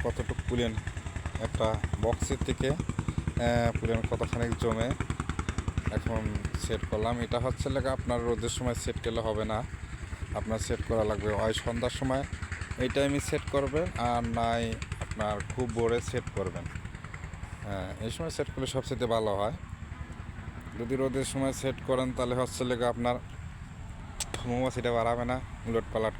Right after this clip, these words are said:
করবে। এই আমাদের মেন, হচ্ছে, এই আমার রাজু ভাই মেন দক্ষতা এইটার বিষয় আছে। হ্যাঁ,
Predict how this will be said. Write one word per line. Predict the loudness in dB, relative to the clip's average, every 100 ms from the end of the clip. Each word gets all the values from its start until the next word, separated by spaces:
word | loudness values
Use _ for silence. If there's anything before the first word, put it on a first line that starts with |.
| 0
করবে। | 2 2 0 -6 -8 -8 -8 -6 -4
এই | 0
আমাদের | 2 2 2 0
মেন, | 2 0 -2 -6 -8 -8 -8 -8 -8 -8 -10 -10 -10 -8 -8 -10 -10 -8 -6 -4
হচ্ছে, | -4 -4 -4 -4 -4 -8 -10 -10 -10 -6
এই | -4
আমার | -2 -2
রাজু | -2 -2
ভাই | 0 0
মেন | 0 -2 -4 -6 -8 -4
দক্ষতা | -4 -4 -4 -2 -4 -6 -12 -12 -12 -10 -6
এইটার | -2 0 0
বিষয় | -2 0 0 0 -4 -14 -12 -12 -12 -10 -8 -4
আছে। | -4 -2 -2 -2 -8 -12 -12 -12 -14 -14 -12
হ্যাঁ, | -8 -6 -6